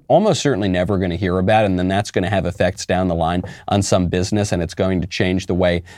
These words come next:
that you, uh, interact with society. It's going to change the way the economy is run, and, and it, you're not even gonna notice it because you're gonna be focused on A O C's stupid dress. To me, that's what's so frus-, it's so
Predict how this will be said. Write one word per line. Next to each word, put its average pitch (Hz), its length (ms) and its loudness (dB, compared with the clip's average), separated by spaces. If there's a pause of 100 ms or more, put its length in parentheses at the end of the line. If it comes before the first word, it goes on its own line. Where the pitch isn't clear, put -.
(120)
that 90 200 0
you, 90 420 0 (120)
uh, - 100 -4
interact 95 420 2
with 92 100 -4
society. 151 420 2
It's 123 120 -4
going 90 160 -4
to 82 60 -2
change 85 300 -4
the 85 60 -2
way 78 100 -2
the 78 100 -2
economy 117 460 0
is 104 140 -2
run, 101 280 0 (240)
and, 135 240 2
and 156 260 2
it, 165 160 2
you're 175 200 4
not 175 180 4
even 156 160 2
gonna 139 160 2
notice 131 380 4
it 67 100 -6
because 90 220 0
you're 107 100 2
gonna 113 120 2
be 101 100 2
focused 101 400 -2
on 92 100 0
A 90 160 0
O 92 60 2
C's 90 240 -4
stupid 87 320 -2
dress. 87 320 -2 (220)
To 175 100 4
me, 190 340 4
that's 156 300 4
what's 104 160 -4
so 87 120 -2
frus-, 85 240 -4
it's - 160 -2
so 214 280 2